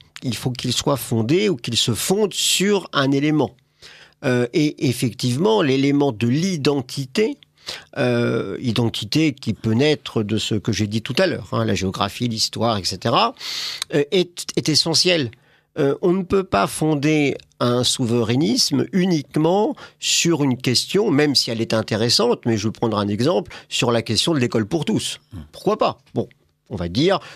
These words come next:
Speaker 1: la France est le pays de Jules Ferry, de l'école pour tous. Très bien.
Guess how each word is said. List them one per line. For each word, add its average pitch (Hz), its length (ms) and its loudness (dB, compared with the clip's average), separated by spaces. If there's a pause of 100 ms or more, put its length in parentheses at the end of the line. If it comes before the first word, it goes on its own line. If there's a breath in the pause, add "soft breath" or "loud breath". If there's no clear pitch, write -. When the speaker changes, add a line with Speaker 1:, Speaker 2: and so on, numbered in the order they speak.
Speaker 1:
la 117 180 0
France 160 540 0
est 123 60 2
le 123 120 2
pays 135 540 0
de 131 140 0
Jules 214 220 0
Ferry, 156 500 0
de 160 100 2
l'école 143 300 0
pour 120 200 -8
tous. - 220 -8
Très 156 160 0
bien. 113 160 -2